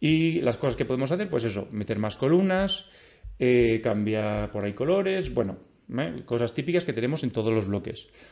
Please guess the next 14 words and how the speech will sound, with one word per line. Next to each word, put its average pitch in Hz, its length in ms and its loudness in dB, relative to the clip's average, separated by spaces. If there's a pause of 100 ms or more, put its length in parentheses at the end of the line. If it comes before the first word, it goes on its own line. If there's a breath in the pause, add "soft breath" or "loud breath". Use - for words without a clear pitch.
(120 loud breath)
Bloque 196 640 2
de 180 540 4
botón. 131 720 2 (340)
Tampoco 160 340 2
lo 147 80 4
he - 40 4
usado 131 160 6
mucho, - 280 0
pero 127 140 2
bueno, 214 240 4
lo 127 120 -2
tenemos 180 260 2
ahí 123 100 2
disponible, 113 500 -2